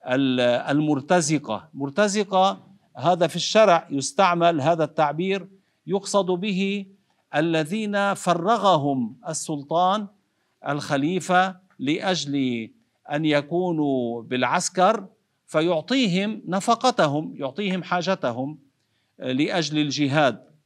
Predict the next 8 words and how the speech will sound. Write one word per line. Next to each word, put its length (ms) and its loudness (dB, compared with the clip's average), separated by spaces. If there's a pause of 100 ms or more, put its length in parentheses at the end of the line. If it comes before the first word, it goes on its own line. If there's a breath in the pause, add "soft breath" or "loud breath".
(140)
للغزو 480 0
في 180 -6
سبيل 420 -2
الله. 380 -2 (600)
أما 680 2 (260)
هؤلاء 400 2
يعدون 520 0
مرتزقة. 800 -2